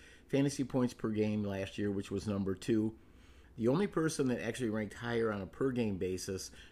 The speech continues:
was Dak Prescott. He was number one at thirty-two point blend, but let's be real here. That was on a scale of five games. So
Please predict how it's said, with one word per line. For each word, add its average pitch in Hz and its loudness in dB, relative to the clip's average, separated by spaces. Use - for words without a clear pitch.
was 104 -2
Dak 117 -2
Prescott. 98 -4
He 135 4
was 135 4
number 127 0
one 110 0
at - -10
thirty-two 147 2
point 113 -4
blend, 98 -4
but - -2
let's 127 -2
be 156 0
real 156 4
here. 95 -6
That 113 0
was 110 -2
on 101 -2
a 90 -6
scale 110 0
of 95 -6
five 90 -8
games. 80 -14
So 95 -4